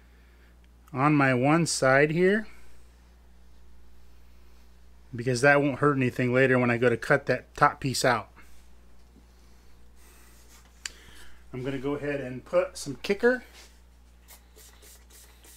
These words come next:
on my sheeting, and I'm gonna put my sheeting in place.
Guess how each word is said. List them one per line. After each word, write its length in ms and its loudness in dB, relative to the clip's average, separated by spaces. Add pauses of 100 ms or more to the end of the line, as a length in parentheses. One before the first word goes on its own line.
(880)
on 240 0
my 200 -6
sheeting, 520 -6 (1900)
and 140 0
I'm 140 2
gonna 180 2
put 240 -2
my 140 -2
sheeting 460 0
in 200 -4
place. 680 -10